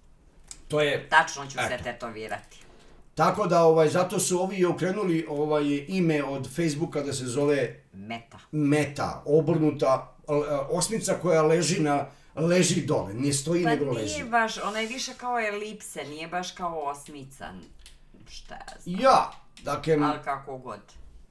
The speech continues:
Speaker 1: znači, osmica jednostavno znači bezgranično.
Speaker 2: Ne, ne, načelo.
Speaker 1: Bezgranično. Ok, Rebeka, dragi moji, je na
Speaker 2: Aleks, pozdrav.
Speaker 1: Šta je jako bitno? Bitno je ovo da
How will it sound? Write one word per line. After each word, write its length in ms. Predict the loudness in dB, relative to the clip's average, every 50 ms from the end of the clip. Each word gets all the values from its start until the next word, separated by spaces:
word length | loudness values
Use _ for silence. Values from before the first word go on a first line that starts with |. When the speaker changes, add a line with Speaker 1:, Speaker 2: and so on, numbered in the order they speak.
| -20 -14
Speaker 1:
znači, 300 | -8 -6 -4 -2 0 0
osmica 420 | 0 0 -2 -4 -4 -4 -4 -2 0
jednostavno 520 | 0 -2 0 -2 -4 -4 -2 -2 -2 -2 -2
znači 680 | 0 0 -2 -2 -2 -2 -2 -2 -2 -2 -4 -8 -18 -20 -20 _ -20 -20 _ _ _ _ _ _ _ -20 -20 -16 -16 -10 -4 -2 0 0 2 2
bezgranično. 1300 | 0 0 -2 -2 -2 2 2 2 2 4 4 4 4 2 2 0 -2 -2 0 2 4 4 4 4 2 -2 -12 _ _ _ _ _ _ -18
Speaker 2:
Ne, 280 | -14 -10 -8 -8 -8
ne, 260 | -6 -6 -6 -6 -6
načelo. 560 | -6 -8 -8 -8 -10 -10 -10 -10 -10 -12 -16 -18 -20 -20 -20 _ _ _ _ _ _
Speaker 1:
Bezgranično. 640 | -6 -4 -4 -2 -2 -2 -2 -4 -6 -8 -10 -12 -12 -14 -20 -20 -20 -20 -20 -20 -20 -20 -20 -20 -20 -14 _ 6
Ok, 180 | 8 8 8 8 6 2 2 0 -6 -16 -20 -20 -20 -20 -20 -18 -8 -2
Rebeka, 560 | 2 6 8 8 8 6 4 2 4 2 0
dragi 320 | 2 2 0 2 2 0
moji, 260 | 0 0 0 -2 -2 0
je 140 | 0 2
na 180 | 6 8 8 8
Speaker 2:
Aleks, 340 | 8 4 -2 -4 -6 -10 -12
pozdrav. 560 | -8 -4 -4 -4 -4 -4 -2 0 0 0 0
Speaker 1:
Šta 240 | -2 -4 -2 2 4
je 120 | 6 6
jako 300 | 6 6 4 4 2 0
bitno? 540 | 0 2 0 -2 -4 -4 -8 -8 -8 -8 -12 -14 -20 -20 _ -20 _ -20 _
Bitno 460 | -14 -8 -4 -4 -4 -4 -4 -2 0 2
je 160 | 2 2 2
ovo 460 | 2 2 4 4 4 4 2 -2 -8 -18 -20 -14
da 520 | -6 2 6 8 8 8 6 4 -2 -14